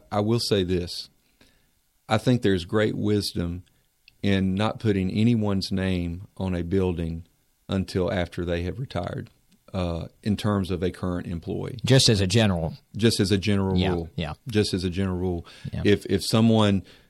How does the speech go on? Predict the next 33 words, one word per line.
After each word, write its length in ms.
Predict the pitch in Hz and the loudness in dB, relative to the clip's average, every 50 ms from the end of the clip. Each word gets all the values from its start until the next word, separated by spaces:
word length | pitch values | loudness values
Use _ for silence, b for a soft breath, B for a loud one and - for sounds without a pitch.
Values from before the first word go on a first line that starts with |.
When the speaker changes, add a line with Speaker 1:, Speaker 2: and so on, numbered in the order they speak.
| b _ - | b _ -6
Speaker 1:
came 360 | - 147 110 107 104 101 98 | -2 0 2 2 2 2 0
to 120 | - - | -2 -2
me 320 | 98 98 98 98 95 92 92 | -2 -2 0 0 0 0 -2
and, 200 | 92 90 92 - | -2 -4 -6 -6
and 240 | - 92 90 87 82 | -6 -6 -6 -4 -4
said, 440 | - - - 98 95 92 92 87 92 95 | -2 -2 0 0 0 0 0 -2 -2 -2
you 60 | 101 | -2
know, 100 | 95 92 | 0 0
"We 160 | 87 98 117 | 2 2 2
want 160 | 117 113 101 95 | 2 2 2 0
to 40 | 92 | 0
name 420 | 95 98 98 95 95 92 92 - - - | 0 0 0 0 0 -2 -4 -6 -8 -10
the, 380 | 85 92 95 90 90 87 - - | -6 -4 -2 -2 -2 -2 -4 -8
the 160 | - - 92 | -8 -6 -2
Office 580 | - 98 107 104 - - 85 - - - - - - | 0 0 0 0 -2 -6 -8 -6 -6 -6 -8 -8 -8
of 300 | - 90 82 - - - | -8 -8 -10 -10 -16 -8
Christian 320 | _ - 101 - - - 90 | _ -4 -4 -2 -4 -4 -4
Life 280 | 92 95 98 95 - | -4 -2 -4 -4 -6
and 100 | 92 92 | -6 -6
Service, 600 | - - 104 98 98 87 90 90 87 - - - - - - | -2 0 2 2 2 2 0 -2 -2 -4 -6 -8 -10 -12 -8
the 120 | - 95 90 | -6 -4 -2
Jessup 500 | 76 95 101 101 110 - 92 - - - | 2 2 2 2 2 0 -4 -4 -4 -2
Office 240 | 104 101 95 - - | -2 -2 -2 -4 -8
of 100 | 92 - | -10 -4
Christian 320 | - 98 92 - - 98 | -2 -2 -2 -2 -2 -4
Life 240 | 92 90 90 90 - | -4 -4 -4 -4 -6
and 100 | 90 90 - | -6 -6 -4
Service," 480 | - 98 90 90 82 85 85 - - b b b b b b - | -2 0 0 0 -2 -4 -6 -6 -8 b b b b b b -8
uh, 180 | - 87 85 - - | -8 -6 -6 -6 -4
I, 220 | - 98 95 90 - - - - | -4 -2 -2 -2 -4 -6 -4 -2
I 40 | 90 | -2
would 180 | 87 87 87 82 | -2 -2 -2 -2
not 280 | 87 87 87 - - | -2 -4 -4 -6 -8